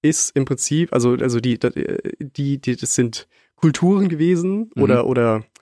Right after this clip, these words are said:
Speaker 1: äh, ähm, ja, sehr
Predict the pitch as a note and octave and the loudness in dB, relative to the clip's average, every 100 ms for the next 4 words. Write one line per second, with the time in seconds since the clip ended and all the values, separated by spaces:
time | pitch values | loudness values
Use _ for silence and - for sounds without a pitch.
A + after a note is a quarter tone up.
0 | _ _ _ _ A2 G#2+ - A2 G#2 G2 | _ _ _ _ 0 0 0 0 0 -4
1 | F#2+ _ _ _ _ _ _ _ - A#2+ | -8 _ _ _ _ _ _ _ -4 0
2 | B2+ A#2 A#2+ C#3 D3 C#3 | 2 2 2 4 4 2